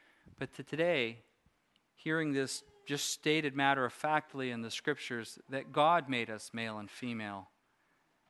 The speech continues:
was really good to hear it stated explicitly, 'cause our culture has taken this for granted.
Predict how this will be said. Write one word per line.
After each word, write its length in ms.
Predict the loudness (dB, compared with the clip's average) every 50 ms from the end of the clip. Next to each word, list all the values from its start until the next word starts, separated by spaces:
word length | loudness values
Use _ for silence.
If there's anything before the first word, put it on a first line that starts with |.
| _ _ _ _ _ _ _ _ -20 _ _ _ _ _ -12
was 240 | -10 -10 -10 -6 -4
really 260 | -4 -2 -2 -2 -4
good 360 | -2 0 0 0 0 0 -4
to 100 | -10 -14
hear 320 | -12 -6 -4 -2 -2 -2 -4
it 100 | -6 -10
stated 400 | -10 -6 -6 -6 -6 -6 -8 -10
explicitly, 760 | -12 -12 -12 -12 -12 -14 -12 -14 -14 -14 -14 -14 -16 -18 -20 _ _ _ _ _ _ _ _ _ _ _ _ _ _ _ _ -6
'cause 180 | -6 -2 2
our 180 | 4 4 4 4
culture 440 | 4 0 0 0 0 -4 -6 -8 -8
has 140 | -8 -10
taken 340 | -10 -10 -10 -8 -8 -8 -8
this 180 | -8 -8 -10 -12
for 140 | -14 -14 -10
granted. 500 | -8 -8 -8 -8 -12 -14 -18 -20 -20